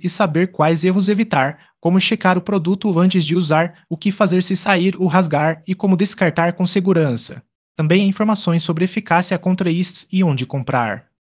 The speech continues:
O que é preservativo feminino e como funciona para você? O preservativo feminino é uma capa flexível que se insere na vagina antes do sexo.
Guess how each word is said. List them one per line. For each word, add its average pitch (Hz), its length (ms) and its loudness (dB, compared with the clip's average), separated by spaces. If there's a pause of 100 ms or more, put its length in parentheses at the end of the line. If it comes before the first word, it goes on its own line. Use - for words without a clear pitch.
(120)
O - 20 -20
que - 120 -2
é 156 40 2
preservativo 185 720 0
feminino 143 640 0
e 175 80 -6
como 220 220 -2
funciona 160 520 0
para 156 160 -2
você? 156 300 -2
O 180 40 0
preservativo 185 760 0
feminino 165 560 0
é 165 100 -2
uma 185 160 2
capa 190 300 -2
flexível 196 560 -2
que 175 100 0
se - 140 -2
insere 160 400 0
na 175 80 0
vagina 151 460 0
antes 151 320 -2
do 147 100 -2
sexo. - 640 -6